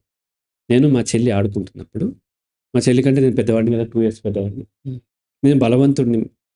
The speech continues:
Speaker 1: అనే ఫీలింగ్, మేల్ అనే ఫీలింగ్. మా చెల్లి నన్ను కొడుతూ ఉంటే నాకేం కాదు, ఏం కాదు అనేవాడిని. ఇంకా ఇంకా కొట్టేది. నేను ఇంకా ఏం కాదు అంటున్నాను.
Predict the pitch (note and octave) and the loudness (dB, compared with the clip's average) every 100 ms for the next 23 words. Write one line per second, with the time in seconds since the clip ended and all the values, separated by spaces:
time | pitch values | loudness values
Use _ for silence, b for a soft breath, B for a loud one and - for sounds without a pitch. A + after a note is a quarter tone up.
0 | _ A#2+ A#2+ A2+ A2+ A2 G2+ - _ _ | _ 0 0 0 0 0 -2 -8 _ _
1 | - A2 A#2+ B2+ B2 G#2+ G2+ G#2 G2 G2+ | -4 0 2 4 2 0 -2 -2 -2 -6
2 | - _ _ _ C3 C3 D3+ E3 C3 A#2+ | -14 _ _ _ -2 0 2 2 2 0
3 | A2 C3 A#2+ C#3 F#2+ F2+ A#2+ G#3+ - _ | 0 0 0 0 -2 -4 -4 -6 -8 _
4 | _ - C3 C#3 E3 D3+ C#3 C#3 B2+ B2+ | _ -2 2 4 4 2 2 2 2 0
5 | A2+ G#2 F#2 F2+ G2 _ _ _ _ _ | 0 -2 -4 -8 -12 _ _ _ _ _
6 | _ _ - E3+ B3 A#3 A3+ G#3+ F3 A#2 | _ _ 0 2 4 4 4 4 2 0
7 | F2+ - _ _ _ _ _ - G3+ G#3 | -4 -8 _ _ _ _ _ 0 2 4
8 | E3+ A#3+ G3+ G3+ F#3+ E3 C3 - F2+ | 4 4 4 4 2 2 0 -2 -6